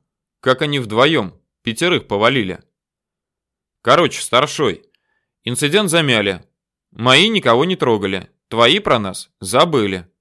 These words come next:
Надеюсь, ты понял, что нас не видел, не знаешь, что, кто и откуда, проговорил Федос. «Ясный красный», сказал сержант и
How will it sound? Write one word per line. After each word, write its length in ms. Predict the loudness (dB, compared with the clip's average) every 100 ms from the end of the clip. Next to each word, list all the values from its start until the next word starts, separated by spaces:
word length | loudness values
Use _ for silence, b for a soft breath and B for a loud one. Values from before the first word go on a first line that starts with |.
| _ _ _
Надеюсь, 560 | -4 -2 0 0 -2
ты 100 | -4
понял, 440 | -2 0 0 -4 -10
что 260 | -12 -4 -2
нас 220 | -2 -2
не 160 | -4
видел, 480 | -4 -2 -4 -6 -10 -10
не 200 | -4 -4
знаешь, 500 | -2 -2 -2 -6 -12
что, 400 | -16 -16 -2 -2
кто 260 | -2 -4 0
и 60 |
откуда, 680 | 2 0 -4 -4 -4 -4 -10 _ _ -8
проговорил 520 | -4 0 0 -2 -4
Федос. 460 | -6 -4 -6 -8 _ _ _ _ _ _ _ _ _ _ _
«Ясный 560 | -12 0 0 2 -2 -2
красный», 600 | 0 0 -2 -6 -8 _
сказал 400 | -8 -4 -2 -4
сержант 520 | -4 -4 -2 -2 -2
и 280 | -4 -4